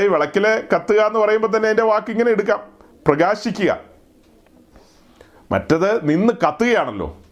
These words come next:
ഇവിടെ അങ്ങനെ നിന്ന് കത്തുന്നൊന്നുമില്ല. ഇവിടെ ചെറിയതായിട്ടൊരു കത്തലാണ്. അതിന് പറയുന്ന വാക്ക് വെളിച്ചം കൊടുക്കുക എന്നുള്ള അർത്ഥമാണ് വിളക്കിൽ വരുന്നത്. അതുകൊണ്ട് പ്രകാശിക്കുക എന്ന് പറയുക.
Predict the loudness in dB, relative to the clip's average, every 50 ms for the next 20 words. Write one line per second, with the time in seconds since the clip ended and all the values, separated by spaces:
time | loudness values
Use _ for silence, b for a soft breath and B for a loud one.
0 | _ -2 0 2 2 2 2 0 0 0 0 0 0 0 0 0 0 -2 -2 -2
1 | 0 0 0 0 0 0 0 -2 -2 -6 -14 -20 b b b b b b b b
2 | _ _ -4 -2 -2 -2 0 0 0 0 0 2 2 2 0 0 0 -2 -2 -2
3 | -2 -2 -2 -2 -2 0 0 0 0 0 0 0 0 0 0 0 0 0 0 0
4 | 0 0 0 0 0 0 0 0 0 -2 -2 -2 -2 -4 -4 -2 0 0 0 0
5 | 0 -2 -2 0 0 -2 0 0 -2 -2 0 0 0 0 0 0 0 0 0 0
6 | 0 0 0 0 0 0 0 -2 -2 -2 -2 -2 -2 0 0 0 2 0 0 0
7 | 0 -2 B B B B B 0 0 0 -2 -2 0 0 0 2 0 0 -2 -2
8 | -2 -2 0 0 0 0 0 0 0 0 0 0 2 0 0 -2